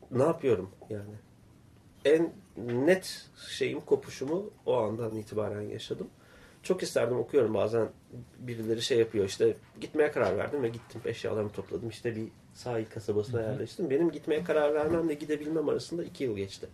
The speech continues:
Speaker 1: Maddi olarak çünkü <laughs> ha deyince gidebilecek durumda değildim. İki yıl, ki o iki yıl çok zor geçti. <clears throat> Sonra oldu.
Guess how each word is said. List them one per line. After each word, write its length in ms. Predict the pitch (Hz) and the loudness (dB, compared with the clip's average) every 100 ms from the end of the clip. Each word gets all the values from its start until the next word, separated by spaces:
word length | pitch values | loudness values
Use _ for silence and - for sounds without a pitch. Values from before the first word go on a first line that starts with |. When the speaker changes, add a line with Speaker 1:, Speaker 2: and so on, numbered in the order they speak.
| - - - - - - | -16 -20 -20 -20 -8 2
Speaker 1:
Maddi 300 | 117 107 120 | 2 4 0
olarak 260 | 113 107 | 2 2
çünkü 460 | - - 147 - 170 | 2 2 2 4 2
<laughs> 1400 | - 147 - 185 - - - - 147 135 - - 170 139 - - | 2 -6 12 12 12 6 -12 2 4 4 8 12 12 12 10 0
ha 180 | - 180 | 8 8
deyince 340 | 160 147 175 | 8 4 6
gidebilecek 680 | 165 143 143 135 135 143 139 | 4 6 4 4 2 2 2
durumda 380 | - 135 160 165 | 0 0 2 0
değildim. 400 | 156 131 175 339 - - - | 0 0 2 2 -4 -20 -18
İki 220 | - 170 151 | -10 -6 -6
yıl, 280 | 127 156 202 - | -2 -2 -2 -4
ki 140 | - | -2
o 100 | 117 | -2
iki 200 | 123 - | -2 -2
yıl 100 | 135 | -4
çok 240 | 120 143 - | 2 2 2
zor 160 | 101 | -4
geçti. 440 | 98 98 101 - 208 - - - - - - - - - | -4 -6 -8 -8 -8 -10 -20 -20 -20 -20 -20 -20 -20 -16
<clears throat> 880 | - - - - - - - - - | -14 -8 -6 -4 -6 -8 -20 -20 -6
Sonra 260 | - 160 226 | 2 8 8
oldu. 340 | 208 151 - | 8 6 0